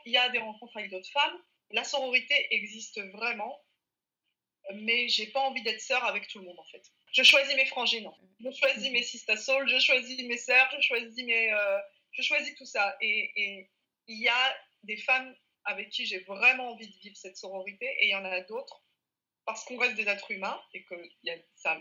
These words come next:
Speaker 1: des fois ça match, des fois ça
Speaker 2: Mhm.
Speaker 1: matche pas. Il y en a d'autres, je ne veux rien avoir à, à faire avec elles, en fait. Et, euh, c'est là où c'est, c'est là où j'ai pris du recul par rapport à ça.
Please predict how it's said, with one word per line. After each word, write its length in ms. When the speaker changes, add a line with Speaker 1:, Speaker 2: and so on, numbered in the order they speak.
Speaker 1:
des 100
fois 120
ça 160
match, 420
des 100
fois 120
ça 100
Speaker 2:
Mhm. 100
Speaker 1:
matche 220
pas. 240
Il 60
y 40
en 20
a 60
d'autres, 240
je 100
ne 80
veux 80
rien 160
avoir 260
à, 500
à 120
faire 180
avec 240
elles, 140
en 160
fait. 120
Et, 240
euh, 420
c'est 180
là 240
où 40
c'est, 420
c'est 200
là 140
où 40
j'ai 140
pris 180
du 100
recul 380
par 120
rapport 280
à 60
ça. 200